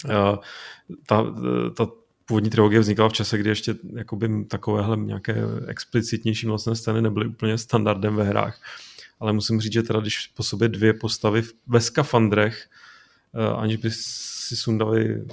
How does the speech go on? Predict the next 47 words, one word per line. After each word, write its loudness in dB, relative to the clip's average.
sotva -2
rukavice. 2
Já 6
chápu, 4
že 2
jako 0
někdo 0
může -6
mít, -4
je -10
naprosto -4
legitimní 2
mít 0
fetiš -6
na -10
to, -10
že -8
prostě, -10
eh, -4
si -8
užíváte -4
hezké 0
chvíle 0
ve 2
skafandru. 0
Ale 4
nějak 4
teda 4
musím 2
říct, 0
že -2
ty 4
strašně -2
<laughs> 4
jako, 4
jako 2
rádoby 6
romantické 4
momenty, 6
kdy 0
opravdu -6
po -8
sobě -2
se -2
válí 6
dva 2
kosmonauti, 2